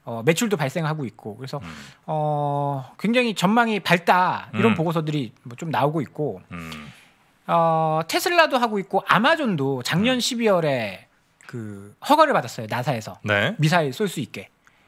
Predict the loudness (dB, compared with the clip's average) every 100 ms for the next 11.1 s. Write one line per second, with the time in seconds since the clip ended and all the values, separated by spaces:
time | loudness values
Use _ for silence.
0 | -10 -2 0 2 0 0 0 0 0 -2
1 | -4 -2 -4 -8 -10 -8 -6 -2 2 2
2 | 0 -4 -4 -6 _ -4 0 2 2 2
3 | 0 2 2 2 0 0 -2 -4 -2 2
4 | 4 2 2 2 0 -4 0 0 2 0
5 | -2 -4 0 0 -2 -4 -4 -4 -2 -2
6 | -4 -6 -8 -10 -8 -4 -2 -4 -6 -8
7 | -8 -10 -12 -12 -2 0 0 -4 -6 -8
8 | -8 -8 -2 2 4 4 0 -4 -6 -6
9 | -4 -4 -4 -4 -2 0 0 -2 -2 -2
10 | -2 -2 -4 -4 -4 -6 -4 -4 0 0
11 | -2